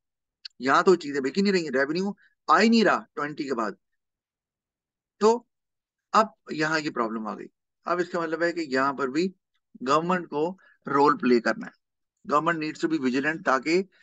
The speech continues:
producer को पूरा पूरा benefit मिल सके। इसमें भी बहुत detail में बात नहीं करूंगा क्योंकि again एडवांस level पे हम चले जाते हैं, फिर भी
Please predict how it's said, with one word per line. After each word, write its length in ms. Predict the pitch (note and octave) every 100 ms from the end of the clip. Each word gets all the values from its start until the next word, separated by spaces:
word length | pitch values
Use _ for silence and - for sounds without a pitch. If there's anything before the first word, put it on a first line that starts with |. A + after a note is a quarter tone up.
| _ _
producer 440 | D3 C#3+ D3+ F3 D#3+
को 200 | E3 F3+ F3+
पूरा 260 | C3+ D3 D3+
पूरा 260 | - C#3+ D3
benefit 400 | B2 B2 B2 D#3
मिल 160 | A#2+ A2
सके। 240 | G#2+ G#2 - _ _ _ _ _ _ _
इसमें 240 | D3+ D#3 F#3
भी 60 | F#3+
बहुत 240 | D3+ F3
detail 260 | F3 E3+ E3
में 100 | E3
बात 220 | D3+ D3+
नहीं 100 | E3
करूंगा 340 | D#3+ D3+ D3+ D3+
क्योंकि 220 | C#3+ C3+
again 320 | C3+ C3 C#3 - _ - - _ C3
एडवांस 380 | B2 C3 D3 C#3
level 200 | C#3 C3+
पे 240 | C3 C3+
हम 100 | C3+ B2
चले 180 | A#2+
जाते 280 | C3 B2+ C3+
हैं, 80 | C#3 _ _ _ -
फिर 100 | D3+
भी 140 | D3+